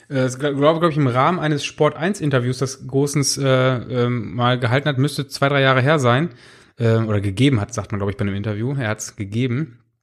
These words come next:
Äh, unter anderem wird er da wie folgt zitiert. Ich hab immer noch enorme Probleme mit dieser Fußballwelt, die von Geld bestimmt wird und sehr oberflächlich ist. Es wird wenig Wert auf den Menschen hinter den Fußballern gelegt.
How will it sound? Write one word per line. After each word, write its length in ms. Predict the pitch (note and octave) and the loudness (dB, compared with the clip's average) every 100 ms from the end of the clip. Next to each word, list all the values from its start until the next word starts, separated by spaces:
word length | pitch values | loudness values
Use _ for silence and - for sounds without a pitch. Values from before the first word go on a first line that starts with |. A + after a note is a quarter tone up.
| _ _ _ - - - - | _ _ _ -20 -20 -20 -2
Äh, 120 | C3 | 2
unter 260 | C#3 A3+ F#3 | 2 4 2
anderem 480 | G3 F#3+ F3 D3+ D3 | 2 0 0 -2 -2
wird 140 | E3+ | 0
er 60 | E3+ | 2
da 260 | D#3 D3 D3 | 2 0 -2
wie 100 | D#3 | -6
folgt 380 | - G#3 A3 | 0 -2 -2
zitiert. 680 | - - - A#2 A#2+ G2+ G2 - - - - - _ | -14 -10 -8 -4 -2 -2 -4 -16 -20 -20 -20 -20 _
Ich 80 | - | 0
hab 120 | G3 | 0
immer 140 | G#3 A3+ | 2 2
noch 260 | G#3 G#3 - | 2 0 -8
enorme 440 | - F3+ F3+ G#3+ A3 | 0 2 4 4 2
Probleme 320 | - E3+ F#3 | -2 0 2
mit 160 | D3 A#2+ | 2 0
dieser 180 | A#2+ | 0
Fußballwelt, 560 | A#2 B2+ B2+ C3 C#3 D#3+ | 0 -2 0 0 0 -2
die 60 | D3+ | -4
von 200 | D3+ C3+ | -2 0
Geld 200 | D3 F3 | 0 0
bestimmt 360 | E3 F3 F3+ | -4 -4 -4
wird 140 | F3 D#3 | -2 -2
und 180 | C#3 | -4
sehr 220 | B2+ D3+ D3+ | 0 0 2
oberflächlich 500 | D#3 - A2+ - G#2 | 2 2 -2 -2 -4
ist. 300 | G2+ - - - - | -6 -8 -14 -20 -6
Es 160 | C3 C#3+ | -2 0
wird 140 | D3+ | 0
wenig 240 | F#3+ E3 | 0 2
Wert 160 | C#3 F#3 | 2 2
auf 160 | D#3 - | 0 0
den 120 | C#3+ | 0
Menschen 300 | D3 F3+ E3 | 0 0 2
hinter 300 | E3 F3 D#3+ | 2 2 0
den 180 | C#3+ C#3 | 0 -2
Fußballern 480 | - - A2+ G2+ | -6 -4 0 0
gelegt. 460 | G2+ G2 G2+ G2 - | 0 -2 -4 -6 -14